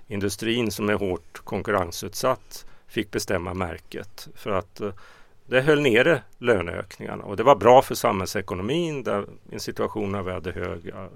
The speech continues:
arbetslöshet. Och, och det viktigaste målet var att helt enkelt att få ner den.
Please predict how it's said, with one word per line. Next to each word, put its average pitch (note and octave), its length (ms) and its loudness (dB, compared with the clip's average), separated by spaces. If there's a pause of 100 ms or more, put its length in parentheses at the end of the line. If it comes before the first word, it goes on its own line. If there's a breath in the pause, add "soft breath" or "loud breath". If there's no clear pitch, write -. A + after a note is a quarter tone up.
(120)
arbetslöshet. - 1080 -10 (600 soft breath)
Och, A2 180 -4
och G2 260 -4 (280)
det - 140 -4
viktigaste A#2 480 2
målet G#2 380 2
var F#2+ 120 0
att F#2+ 140 -10
helt G2+ 220 -4
enkelt F#2 260 -10
att F#2+ 60 -12
få A2 160 -8
ner D#3 240 -6
den. A#2+ 320 -12